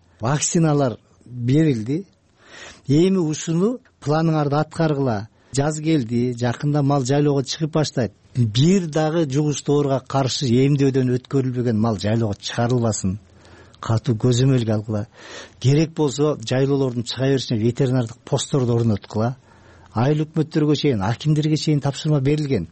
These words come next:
Элге түшүндүргүлө, бир дагы мал эмдөөдөн өткөрүлмөйүнчө жайлоого чыгарылбасын. Түшүнгөн адамдар кылдырып атат жакшы эле.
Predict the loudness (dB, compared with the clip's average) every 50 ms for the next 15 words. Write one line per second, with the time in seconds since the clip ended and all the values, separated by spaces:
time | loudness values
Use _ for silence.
0 | _ _ _ -4 -2 0 0 -2 -2 -2 -6 -4 -2 0 0 2 2 4 4 2
1 | 2 0 -4 -12 -18 -18 -18 -18 -20 -20 -8 -2 2 2 4 4 2 2 2 0
2 | 2 0 0 -2 0 0 0 0 0 -2 -4 -8 _ _ _ _ _ _ _ _
3 | _ _ _ _ _ 0 2 2 2 2 2 2 2 2 2 2 0 0 0 -2
4 | 0 0 0 0 0 0 0 -2 -2 -2 -4 -4 0 0 0 0 0 0 -2 -4
5 | -6 -6 -4 -2 0 0 0 2 0 0 0 -2 -2 -4 -6 -8 -8 -12 -18 -20
6 | -20 _ -4 -4 0 2 4 4 4 4 4 4 2 0 0 0 0 0 0 0
7 | -2 -2 -6 -12 -20 -20 -20 -20 -20 _ _ -4 -2 0 2 2 4 4 4 4
8 | 2 0 0 -2 -4 -4 -4 -10 -12 -12 -12 -14